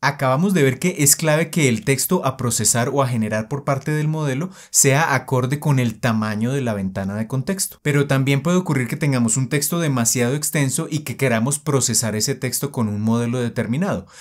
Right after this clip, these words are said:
Así que el primer paso es asegurarnos de que el modelo que vamos a utilizar para procesar ese texto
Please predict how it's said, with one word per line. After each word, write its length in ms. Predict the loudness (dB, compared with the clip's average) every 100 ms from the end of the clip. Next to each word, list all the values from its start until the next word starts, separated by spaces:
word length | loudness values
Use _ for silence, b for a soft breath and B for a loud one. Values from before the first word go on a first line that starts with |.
| B
Así 240 | -2 0 0
que 60 |
el 100 | 0
primer 300 | 2 0 2
paso 200 | 0 2
es 120 | 2
asegurarnos 580 | 2 0 0 -2 -2 -4
de 140 | -6 -4
que 180 | -2
el 80 | 0
modelo 420 | 0 0 0 0
que 100 | 0
vamos 260 | 0 0 -2
a 20 |
utilizar 500 | -2 -2 -2 -2 -4
para 280 | -2 -2 -2
procesar 480 | -4 -4 -2 -2 -2
ese 160 | -2
texto 400 | 0 -2 -2 -6